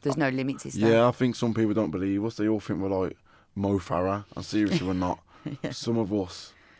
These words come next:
Speaker 2: have literally grinded to get to where we are. We ain't
Speaker 1: Yeah.
Speaker 2: just woke up and like, "Right, we're doing it in fifteen minutes today," or whatever.
Speaker 1: Everyone's welcome, isn't it?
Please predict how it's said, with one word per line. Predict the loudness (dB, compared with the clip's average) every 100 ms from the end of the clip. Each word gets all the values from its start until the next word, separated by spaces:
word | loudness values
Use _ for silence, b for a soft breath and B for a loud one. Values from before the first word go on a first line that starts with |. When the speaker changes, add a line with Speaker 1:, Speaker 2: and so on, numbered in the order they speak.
| -10
Speaker 2:
have | -2
literally | -2 -2 -6 -6
grinded | -2 2 2 2 0 -2
to | -4
get | -4 -2
to | -2
where | 0 0
we | 0
are. | 2 2
We | 2
ain't | 0
Speaker 1:
Yeah. | -2
Speaker 2:
just | -6 0
woke | 0 0 -4
up | -2
and | 0
like, | 0
"Right, | 2 0
we're | 0
doing | -4 -4
it |
in | -6
fifteen | -12 -10 -6 -6
minutes | -8
today," | -6 -4
or | -2
whatever. | -4 -6 -12 b -8
Speaker 1:
Everyone's | -4 -2 -4 -2
welcome, | 0 0 -2
isn't | -6 -4
it? | -6